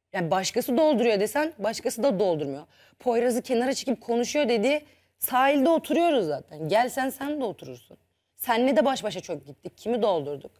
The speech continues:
Ve benim Aleyna'dan uzaklaştığım son üç bölüm sanırım elenmeden önce. Zaten dokuz bölüm kaldım.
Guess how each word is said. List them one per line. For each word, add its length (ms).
Ve 180
benim 280
Aleyna'dan 480
uzaklaştığım 640
son 320
üç 200
bölüm 280
sanırım 340
elenmeden 460
önce. 160
Zaten 300
dokuz 280
bölüm 220
kaldım. 400